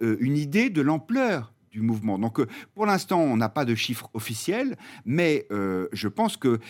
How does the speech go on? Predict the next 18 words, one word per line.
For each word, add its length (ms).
on, 200
on 180
est, 340
à 120
mon 180
avis, 240
au-dessus 440
de 40
cent 220
mille. 280
Mais 80
cela 260
dit, 160
c'est, 180
c'est 240
une 100
estimation, 640
mais 140